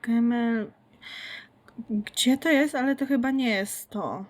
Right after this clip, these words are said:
E, to, to nie, tak,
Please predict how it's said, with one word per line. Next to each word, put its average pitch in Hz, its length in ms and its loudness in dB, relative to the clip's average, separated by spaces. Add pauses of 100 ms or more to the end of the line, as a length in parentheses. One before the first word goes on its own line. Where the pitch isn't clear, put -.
(560)
E, 226 280 6
to, 226 360 0
to 240 60 2
nie, 233 260 4 (600)
tak, 233 1000 2